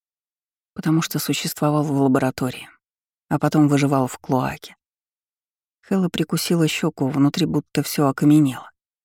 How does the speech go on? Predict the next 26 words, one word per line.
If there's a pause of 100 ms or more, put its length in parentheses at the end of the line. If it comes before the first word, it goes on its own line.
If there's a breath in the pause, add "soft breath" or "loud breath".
отяжелела
от
очередного
напоминания
о
том,
что
пережил
Рия (520)
и
с
чем
ему
приходится
справляться. (1600)
«Научишься», — (720)
наконец
пробормотала
она,
выползая
из-под
одеяла. (1700)
Рия
не
стал
спорить.